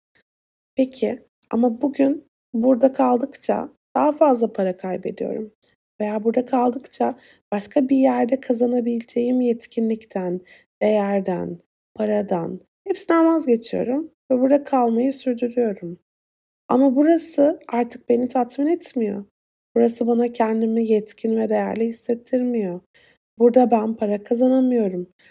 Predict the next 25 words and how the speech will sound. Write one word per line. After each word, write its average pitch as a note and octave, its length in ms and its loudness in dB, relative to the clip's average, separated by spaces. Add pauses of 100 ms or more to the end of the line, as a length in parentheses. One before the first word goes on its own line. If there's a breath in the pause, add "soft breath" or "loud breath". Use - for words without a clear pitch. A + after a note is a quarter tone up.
(120)
Her A#3+ 260 0
neyse, A#3 460 2 (140)
yani - 320 -6
aslında G#3+ 540 -10
tabii G3+ 340 -8
ki A3+ 180 -10
herkesin G#3+ 580 -4
durumu G#3+ 280 -6
çok A3 220 -14
farklı. - 560 -10 (580 soft breath)
Eğer C4 420 2
ben D#4+ 400 0 (300)
bunun D4+ 340 4
dışına C#4+ 360 2
çıktığımda A#3+ 960 0 (220)
bunları A#3+ 220 2
yapabileceksem B3+ 1120 0 (420)
ama D4+ 280 4
kıyamıyorum, C4 840 2
ama B3 220 -2
çok D4 260 -8
pişman C4+ 440 -2
olursam C4 580 -2
düşüncesi F#3+ 720 -8 (500 soft breath)
bizi A#3+ 200 -6